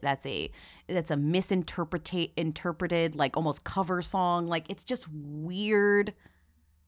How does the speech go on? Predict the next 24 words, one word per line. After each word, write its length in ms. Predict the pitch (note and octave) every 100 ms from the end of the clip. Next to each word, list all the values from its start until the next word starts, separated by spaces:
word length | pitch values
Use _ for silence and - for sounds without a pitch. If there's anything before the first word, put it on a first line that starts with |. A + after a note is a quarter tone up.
| _ _ -
It's 140 | -
so 220 | C#4 A#3+ - -
obvious. 480 | E3 F#3 F#3+ G#3+ G#3
It's 140 | -
so 180 | - C#4+ -
obviously, 580 | F#3+ G3 G#3+ A#3 G#3+ -
it's 100 | E3
also 260 | D3+ F3+ G#3+
the, 200 | G3 E3+
like, 160 | E3
kind 240 | D#3+ F#3 F#3+
of 100 | F3
the, 260 | D#3+ B2+ - _ - - _ _ - - _ -
almost 280 | C#4+ F4+ -
the 100 | D#3+ _ _
pinnacle 840 | - G3+ G#3+ B3 - D4 D4+ D4 -
of 320 | A#3+ C#4 B3 G3+
this 180 | A3
blackfishing 680 | - E3 F3+ G3 - F3+ F3
conversation 800 | E3+ F3+ D#3 D3 - G3+ - C#4
too, 280 | A#3+ - G#3+
where 180 | A#3+ F#3
it's 180 | F3 -
like, 380 | E3 D3+ D3+